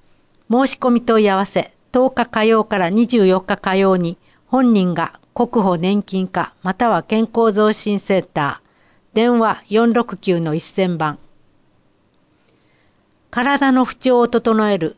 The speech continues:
なごみのヨガ。もっと楽に体を動かせる骨のパワールートを体験してみませんか。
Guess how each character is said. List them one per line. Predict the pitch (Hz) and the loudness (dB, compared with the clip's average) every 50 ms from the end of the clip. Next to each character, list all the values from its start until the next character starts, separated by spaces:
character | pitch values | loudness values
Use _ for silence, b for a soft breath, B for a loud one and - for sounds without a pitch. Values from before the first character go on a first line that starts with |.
| - | -6
な | - 190 202 196 | -4 -4 -2 0
ご | 233 240 | 2 2
み | 233 240 233 | 4 4 4
の | 226 220 | 2 2
ヨ | 208 196 190 | 2 2 0
ガ。 | 185 165 - - _ _ _ _ b b b b b b b b | 0 -2 -6 -10 _ _ _ _ b b b b b b b b
も | - 226 269 | -2 0 0
っ | 277 277 | 0 -2
と | - - 233 214 | -2 -2 0 0
楽 | 196 202 208 - - | 0 0 -2 0 0
に | 254 226 202 | 0 0 0
体 | - - 208 214 220 214 220 208 202 | 0 -2 -2 -2 0 0 0 2 2
を | 202 196 | 2 2
動 | 208 214 | 2 0
か | 208 220 | 0 -2
せ | 208 - - 196 | -4 -2 -2 -2
る | 165 156 - _ _ _ _ _ _ _ | -2 -2 -8 _ _ _ _ _ _ _
骨 | - 240 254 277 277 | 0 2 2 4 4
の | 254 269 262 | 2 2 0
パ | - 233 233 247 | 0 0 0 2
ワ | 254 247 247 240 | 2 2 0 0
ー | |
ル | 233 240 240 220 | 0 2 0 0
ー | |
ト | - - 185 160 | 0 0 -2 0
を | 156 156 - _ _ _ _ _ | 0 -2 -4 _ _ _ _ _
体 | - 208 208 214 202 | -4 -2 -2 0 0
験 | - 202 196 202 | 0 0 0 0
し | - | -2
て | - - | -2 -2
み | 190 190 185 | -2 0 0
ま | 185 185 185 | 0 -2 -2
せ | - 185 165 | -2 -4 -4
ん | 139 | -4
か。 | - - 160 - | -6 -8 -10 -10